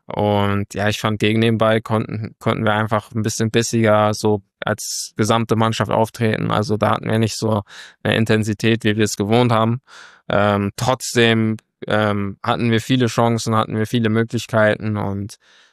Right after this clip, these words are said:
daraus hätten wir vielleicht noch einen Tick mehr machen können. Also wenn ich,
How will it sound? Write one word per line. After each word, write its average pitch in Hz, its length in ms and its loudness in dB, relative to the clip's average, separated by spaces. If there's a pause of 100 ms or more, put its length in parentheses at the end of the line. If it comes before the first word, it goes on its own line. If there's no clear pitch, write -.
(140)
daraus 110 320 2
hätten 113 160 0
wir 117 100 4
vielleicht 120 260 2
noch 120 100 4
einen 120 100 2
Tick 131 160 -2
mehr 120 180 0
machen 123 300 0
können. 117 280 2
Also 110 480 0
wenn 107 140 0
ich, 104 140 -4